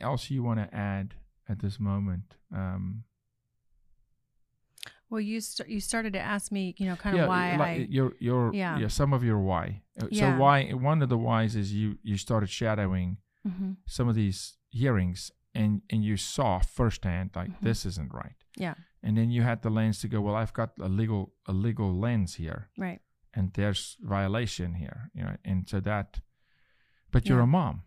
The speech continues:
Speaker 2: Yeah.
Speaker 1: And so you can't help but also dealing with this in your own personal life. I
Speaker 2: Yeah,
Speaker 1: mean
Speaker 2: I,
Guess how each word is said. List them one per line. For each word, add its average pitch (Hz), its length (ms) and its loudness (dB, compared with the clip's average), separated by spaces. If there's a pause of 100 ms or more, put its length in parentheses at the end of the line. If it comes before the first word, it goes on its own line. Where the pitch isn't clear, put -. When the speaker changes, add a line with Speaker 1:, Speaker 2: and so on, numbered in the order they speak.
(640)
Speaker 2:
Yeah. 226 300 -2
Speaker 1:
And 107 140 2
so 107 440 4 (400)
you 104 140 -4
can't 117 280 2
help 127 220 2
but 101 180 0
also 120 300 0
dealing 110 340 4
with 101 100 4
this 95 180 0
in 107 100 0
your 95 180 2
own 110 160 2
personal - 440 4 (120)
life. - 260 -16
I - 40 -4
Speaker 2:
Yeah, 208 220 0
Speaker 1:
mean - 180 -6
Speaker 2:
I, 214 320 -2